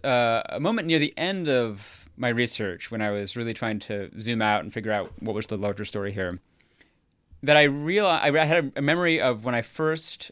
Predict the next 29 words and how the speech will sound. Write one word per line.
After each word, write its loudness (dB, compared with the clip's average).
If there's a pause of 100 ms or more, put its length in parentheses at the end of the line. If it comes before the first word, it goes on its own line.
arrived 4
at -10
college. -8 (200)
Um, -2
I 4
grew 2
up 2 (420)
near -2
Chicago 4
and 0
went -2
to -10
school -6
in -6
Houston, -10 (100)
so -12
totally -4
new -4
city. -10 (580)
And 2
one 6
of 4
the 4
first 2
things 0
I 6
did -2
was -2
I 2